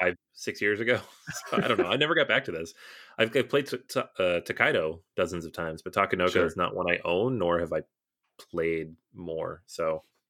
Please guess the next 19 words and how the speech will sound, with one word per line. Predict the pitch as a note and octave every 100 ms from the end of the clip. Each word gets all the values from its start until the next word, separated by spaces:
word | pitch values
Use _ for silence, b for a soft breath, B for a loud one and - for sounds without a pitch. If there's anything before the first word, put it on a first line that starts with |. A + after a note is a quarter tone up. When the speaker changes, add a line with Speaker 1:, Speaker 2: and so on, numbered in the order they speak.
| _ _
Speaker 1:
I | F#2+
couldn't | B2+ A#2
even | G#2+ G2+
say, | - G2 F#2+ F#2+ F#2+ F#2
uh, | F#2 F2+ F2 F2 - b b b b b b -
if | F2+
I'd | F#2+ F#2 - _ _ _ _ _
want | G2 G#2 G2+
or |
need | G2+ G#2+
the | G2+
expansion | F#2 - G2+ C3
'cause | B2+ A2+
I | A2
can't | A2+ A2
remember | A2+ A2
the |
base | A#2 A#2 -
game. | C#3+